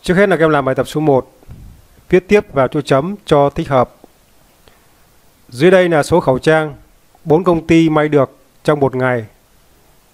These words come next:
Công ty Sông Hồng may được ba mươi chín nghìn. Công ty Sông Đà may được bốn mươi ba nghìn.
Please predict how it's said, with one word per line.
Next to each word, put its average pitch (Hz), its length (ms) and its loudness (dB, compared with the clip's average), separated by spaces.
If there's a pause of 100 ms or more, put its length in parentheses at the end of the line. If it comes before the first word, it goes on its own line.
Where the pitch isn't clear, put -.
(460)
Công 156 180 0
ty 156 140 -2
Sông 151 200 0
Hồng 123 300 0 (640)
may 135 180 0
được 131 200 -2
ba 143 180 0
mươi 139 160 -2
chín 156 220 -4
nghìn. 131 260 0 (1600)
Công 147 200 0
ty 151 140 0
Sông 151 240 0
Đà 127 260 0
may 135 240 -2
được 123 160 -4
bốn 139 180 0
mươi 156 100 4
ba 139 140 2
nghìn. 127 300 -2